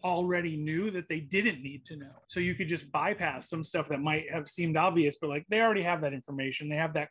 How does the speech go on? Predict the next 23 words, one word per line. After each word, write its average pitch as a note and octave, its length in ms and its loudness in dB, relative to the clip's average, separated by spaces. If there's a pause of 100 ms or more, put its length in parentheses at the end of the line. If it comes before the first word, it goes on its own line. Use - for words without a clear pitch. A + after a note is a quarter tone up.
quote D3 320 2 (400)
in F3+ 80 0
another D3+ 260 0
context, F#3 640 -2
so D#3 80 -6
don't D3 240 0
worry C#3+ 200 0
about A#2+ 260 -12
it. - 60 -16 (220)
Over G#3+ 240 6
the G3+ 100 4
years, G#3+ 340 6
it's E3+ 240 -2
really A3 300 4
become, E3+ 600 -2 (220)
you're F#3+ 140 0
kind A3 340 2
of G3+ 120 4
on F#3 200 4
your D3+ 220 2
own. B2+ 260 -2
At D3 60 -2
least G#3 240 2